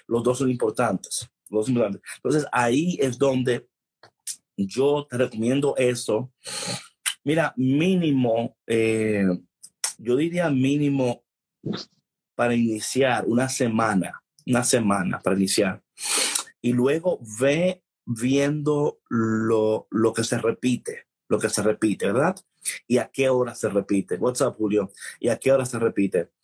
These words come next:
Esto yo lo hago, eh, personalmente porque esto me va a ayudar a mí a determinar si yo estoy cooperando con Dios o estoy resistiendo a Dios.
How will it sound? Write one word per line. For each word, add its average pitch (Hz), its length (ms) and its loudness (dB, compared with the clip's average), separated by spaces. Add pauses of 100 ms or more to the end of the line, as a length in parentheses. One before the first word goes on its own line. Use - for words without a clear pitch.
(580)
Esto 170 300 0
yo 208 120 2
lo 190 160 2
hago, 147 500 0
eh, - 80 -4
personalmente 131 640 0
porque 131 580 0 (300)
esto 185 360 2
me 190 100 4
va 175 80 2
a - 20 0
ayudar 170 220 0
a 160 60 0
mí 143 200 0
a 135 60 2
determinar 127 680 0 (320)
si - 360 0
yo 139 140 2
estoy 175 240 -2
cooperando 139 960 0
con 113 240 -2
Dios 113 420 2
o 123 100 -2
estoy 135 200 0
resistiendo 127 760 0
a 92 60 0
Dios. - 520 -2